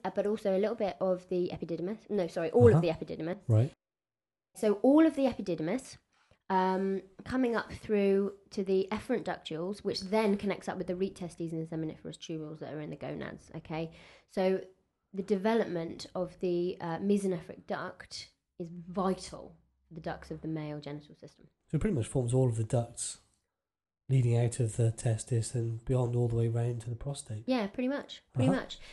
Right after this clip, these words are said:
Speaker 1: And the, also the seminal vesicles, um, are buds from the, um, vas deferens or the mesonephric duct, whichever one you wanna call it. So, um, yeah.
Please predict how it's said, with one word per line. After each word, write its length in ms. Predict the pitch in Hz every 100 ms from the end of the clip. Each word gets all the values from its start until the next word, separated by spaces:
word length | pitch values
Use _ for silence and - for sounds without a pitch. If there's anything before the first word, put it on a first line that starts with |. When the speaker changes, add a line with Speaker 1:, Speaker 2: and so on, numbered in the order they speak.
| - 214
Speaker 1:
And 240 | 208 214 202
the, 240 | 226 220
also 440 | - 254 - 185 196
the 100 | 202
seminal 380 | 220 220 202 196
vesicles, 640 | 214 190 - 165 165 - -
um, 340 | 180 175 170 180
are 160 | 175
buds 480 | 170 185 160 - - - _ -
from 180 | 165
the, 240 | 160 160 165 - _ _ _ _ -
um, 280 | 165 151 165 _ _ _ _ 175
vas 180 | 156 -
deferens 480 | 160 156 156 - - _ -
or 100 | 156
the 80 | 165
mesonephric 540 | 160 160 156 - -
duct, 200 | 151 -
whichever 300 | - 160 165
one 80 | 156
you 60 | 160
wanna 80 |
call 200 | 160 165 160
it. 80 | - _ _ _ _ _ _
So, 340 | - 190 190
um, 420 | 190 190 190 190 - _ _ _ _ _ _ _
yeah. 220 | 240 220